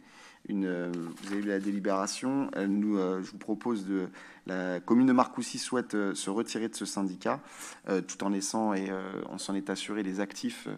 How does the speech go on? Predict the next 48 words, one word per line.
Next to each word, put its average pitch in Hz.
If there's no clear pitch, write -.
euh, 98
dans, 98
euh, 95
au, 98
de 92
les, 92
au 98
sein 123
du 107
syndicat 101
pour 101
éviter 98
de 98
mettre 98
en 90
péril 101
la 92
structure, 92
euh, 87
plus 110
globalement. 107
En -
revanche, 104
nous 101
devons, 98
euh, 90
nous, 98
euh, 90
prononcer, 120
euh, 95
sur, 107
euh, 90
notre, 90
notre 92
position, 104
enfin, 92
quelle 95
est -
notre 95
position 95
là-dessus, 85
étant 92
donné 92
que 90
c'est -
une, 82
une, 98
euh, 85